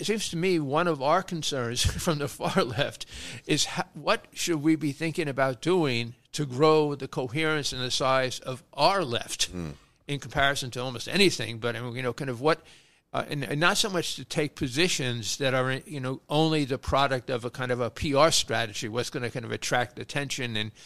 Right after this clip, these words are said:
Speaker 1: you know, influence people and win friends, but how can we articulate a far left politics that's somewhat adequate to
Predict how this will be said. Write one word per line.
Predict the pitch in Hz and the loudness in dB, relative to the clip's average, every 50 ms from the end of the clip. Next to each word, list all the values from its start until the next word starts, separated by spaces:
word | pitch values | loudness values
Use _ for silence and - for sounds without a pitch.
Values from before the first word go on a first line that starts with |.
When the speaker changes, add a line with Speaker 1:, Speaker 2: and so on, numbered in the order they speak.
| - - - - _ - - - - | -20 -20 -20 -20 _ -20 -20 -20 -12
Speaker 1:
you | - - 139 | -8 -6 -6
know, | 131 - 143 | -2 2 2
influence | 165 156 - - 151 135 123 113 - | 2 2 2 0 0 0 0 0 0
people | - 139 131 - 135 131 120 | 0 0 0 0 0 0 2
and | 120 120 | 2 4
win | 127 123 120 | 2 2 2
friends, | 110 - - 160 175 156 131 117 113 113 - - - - - - - - - | 0 4 6 6 6 6 4 2 0 -4 -6 -8 -10 -14 -16 -18 -16 -2 2
but | 151 151 143 - | 2 2 2 2
how | - 147 156 156 170 180 | -2 0 2 4 2 2
can | - - 170 160 147 143 | 2 -2 -2 -2 -2 0
we | 135 160 170 175 170 160 147 143 - - | 0 2 2 4 4 2 0 0 -2 0
articulate | 143 139 131 - - - 220 - - 208 151 135 127 127 120 117 - - - | 0 0 0 -2 -4 -8 -6 -2 -2 0 2 2 2 2 0 -2 -6 -8 -6
a | 143 | -6
far | 131 - - - 165 151 143 147 151 143 | -6 -6 -2 2 4 6 6 6 4 4
left | 131 131 131 131 - - | 2 0 0 0 -2 -8
politics | - - 151 160 190 190 185 - - 135 113 104 - - - - - - - - - - - | -6 -2 0 0 0 0 -2 -2 -2 -2 -2 -2 -4 -6 -6 -8 -18 -20 -20 -20 -20 -6 -2
that's | 139 147 143 - | -2 0 0 0
somewhat | - - - - 165 165 170 170 160 143 139 139 131 - _ - - | 0 0 2 2 2 2 2 2 0 0 0 0 0 -4 _ -2 0
adequate | 147 165 185 196 180 - 156 131 120 120 - | 2 2 2 0 -2 -4 -2 -2 -2 -4 -6
to | - - 139 131 127 127 127 127 123 123 | -6 -4 -2 -2 -2 -2 -4 -4 -6 -8